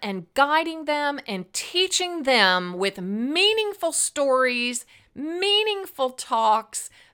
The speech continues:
meaningful <laughs> lessons, straight from nature typically, on how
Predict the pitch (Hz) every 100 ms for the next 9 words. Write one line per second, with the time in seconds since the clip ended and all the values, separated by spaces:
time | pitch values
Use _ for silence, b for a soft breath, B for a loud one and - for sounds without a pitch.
0 | 320 330 349 415 466 415 415 - 381 415
1 | 349 233 294 - 302 202 190 196 - b
2 | b b b b b b _ - - -
3 | 480 480 466 - 339 254 233 285 - 208
4 | - 208 208 202 190 180 175 190 _ _
5 | _ - 247 240 247 247 320 330 339 349
6 | 359